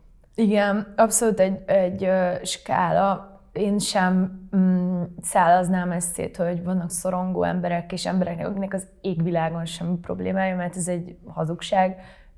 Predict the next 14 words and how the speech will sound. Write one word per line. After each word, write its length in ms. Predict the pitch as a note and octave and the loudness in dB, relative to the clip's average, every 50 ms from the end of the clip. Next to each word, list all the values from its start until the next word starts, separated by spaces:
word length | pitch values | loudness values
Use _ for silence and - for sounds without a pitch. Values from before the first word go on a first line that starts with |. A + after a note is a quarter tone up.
| _ _ | _ _
Mindenki 560 | _ G3+ A3 A3+ A3 A3 G#3+ G#3+ - G3 F#3+ F3 | _ -2 0 0 0 0 -2 -4 -6 -6 -6 -6
szorong, 380 | - - F#3 F#3 F#3+ F#3 F#3+ | -2 0 0 2 2 2 2
meg 160 | F#3 F3 E3+ | 0 0 -2
fél 300 | E3 - - F3+ F3 F3 | -4 -2 -2 0 0 0
valamitől, 640 | F#3 F3 F3 F3+ E3+ E3+ F3 F3 E3+ - F3 E3 E3 | 0 0 0 0 0 -2 -4 -6 -4 -2 -2 -2 0
és 340 | F3 F3 F3 - - - - | -2 -4 -4 -6 -10 -6 -2
igenis 300 | F#3+ F3+ D3+ F#3 E3+ - | 0 2 4 4 4 2
mindenkinek 560 | G3+ G3 F#3 F3+ E3+ E3 - D#3+ D#3+ - - | 0 0 0 -2 -4 -4 -6 -8 -8 -8 -6
van 220 | - E3 D#3+ D#3 | -2 -2 0 0
valamilyen 460 | D#3 D#3+ D#3+ E3 E3 D#3+ D3+ D3+ D#3 - | -2 -4 -4 -6 -6 -8 -8 -8 -10 -12
traumája. 800 | - - D#3+ D#3 D3+ D#3 E3 E3+ F3+ F#3 F#3+ G3+ G#3+ A3+ A3 - - - - - - - - - - - _ | -8 -6 -4 -4 -4 -4 -6 -6 -6 -4 -2 0 0 -2 -2 -6 -14 -20 -20 -20 -20 -20 -20 -20 -20 -14 _
De 680 | - G3 F3+ F#3+ G3 F#3 F#3 F#3 F#3+ F#3 F#3 F#3+ F#3 F#3+ - | -4 0 4 4 6 6 6 6 4 2 2 0 -2 -4 0
azt 260 | - G3+ G#3 G#3 - | 0 0 0 0 -2
hiszem, 600 | A3+ G#3 - - F#3 F3 E3 E3 F3 F3 E3+ F3 | -2 -2 -2 -2 0 0 0 0 0 -2 -4 -6